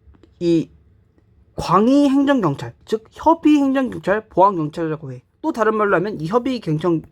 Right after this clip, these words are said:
협의 행-, 경찰권은 실질적 의미 경찰이라고 한다. 어? 그럼 이제 좀 놀라운 게 있지? 우리 사회의 목적적 작용에서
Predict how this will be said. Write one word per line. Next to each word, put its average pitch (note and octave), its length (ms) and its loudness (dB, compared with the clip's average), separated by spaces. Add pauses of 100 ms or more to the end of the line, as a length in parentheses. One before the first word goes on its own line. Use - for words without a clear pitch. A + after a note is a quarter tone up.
(120)
협의 B3+ 380 -2
행-, B3 220 -2
경찰권은 F#3+ 600 -2 (640)
실질적 D#4+ 1000 0 (1900)
의미 A3+ 680 2 (960)
경찰이라고 F#3 760 -2
한다. C#3 320 -6 (1300)
어? D4 140 6 (220)
그럼 F#3+ 180 0
이제 F3 140 -4
좀 G3 280 -4
놀라운 G#3+ 360 4
게 D3+ 80 -4
있지? G3+ 280 -12 (260)
우리 F3 120 -4
사회의 E4+ 480 2
목적적 G#3+ 400 -6
작용에서 D#3+ 760 -2